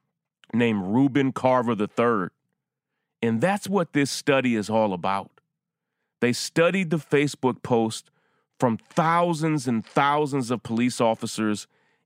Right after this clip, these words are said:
and they cataloged each one and determined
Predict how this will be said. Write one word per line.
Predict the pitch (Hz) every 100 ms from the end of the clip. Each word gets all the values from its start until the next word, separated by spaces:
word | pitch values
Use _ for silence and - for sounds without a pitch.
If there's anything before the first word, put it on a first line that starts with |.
| -
and | 127
they | 117
cataloged | - - 147 180 185 156 143 135 - -
each | 180 202 -
one | 143 160 143 90 _ _ _ _ _ _ _ _ _ -
and | 139
determined | 123 - 170 185 185 139 117